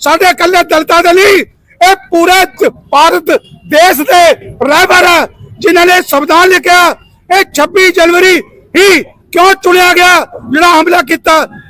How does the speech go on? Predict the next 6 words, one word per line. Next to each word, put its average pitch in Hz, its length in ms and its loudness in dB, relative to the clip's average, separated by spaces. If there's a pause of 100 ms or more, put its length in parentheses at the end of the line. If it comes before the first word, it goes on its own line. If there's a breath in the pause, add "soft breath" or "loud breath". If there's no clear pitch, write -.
(140)
ਇਹਦੇ 349 200 0
ਪਿੱਛੇ 349 440 0 (480)
ਕੁਝ 349 140 0
ਤਾਕਤਾਂ 339 580 -2
ਕੰਮ 339 320 -2
ਕਰਦੀਆਂ। 339 680 0